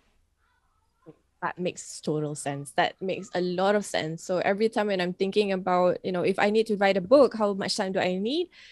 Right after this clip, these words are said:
You are making so much sense in the terms of, uh, how much content have you already pushed out in, you know, in society, um, and has those content received any form of feedback?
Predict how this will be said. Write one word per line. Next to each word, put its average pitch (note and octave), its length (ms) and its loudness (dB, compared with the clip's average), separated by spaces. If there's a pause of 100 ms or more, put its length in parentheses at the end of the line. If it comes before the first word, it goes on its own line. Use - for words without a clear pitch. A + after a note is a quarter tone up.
(160)
You A#3 260 4
are A#3 100 6
making A#3 260 2
so A#3 160 2
much G#3+ 160 2
sense G3+ 400 2
in F#3+ 160 0
the F3 80 -6
terms G3 400 -2
of, E3+ 220 0 (160)
uh, F3 180 -2 (140)
how A#3+ 100 4
much C#4 240 0
content A3 280 0
have F3+ 120 -4
you F#3 80 -2
already F3 200 -4
pushed - 380 -4
out - 200 -2 (120)
in, F#3 380 -2
you F#3 60 -2
know, E3 160 -4
in F3+ 200 -4
society, E3+ 760 -2 (340)
um, E3+ 180 -4
and F3+ 200 -2
has G3+ 240 2
those G3+ 480 4 (160)
content F#3 640 0
received G#3+ 480 0
any F#3 160 2
form F3 200 -2
of E3 120 -6
feedback? F3+ 480 0